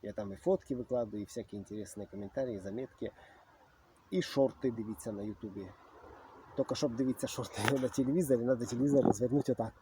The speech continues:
<laughs> Отак от. А інтересно, як воно розверне, коли буде це? Отак, поняли, коротше? На телевізорі шорти неудобно дивитися.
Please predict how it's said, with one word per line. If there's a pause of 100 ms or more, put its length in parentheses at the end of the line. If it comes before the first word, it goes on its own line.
<laughs>
Отак
от. (200)
А
інтересно,
як
воно
розверне,
коли
буде
це? (680)
Отак,
поняли,
коротше? (180)
На
телевізорі
шорти
неудобно
дивитися.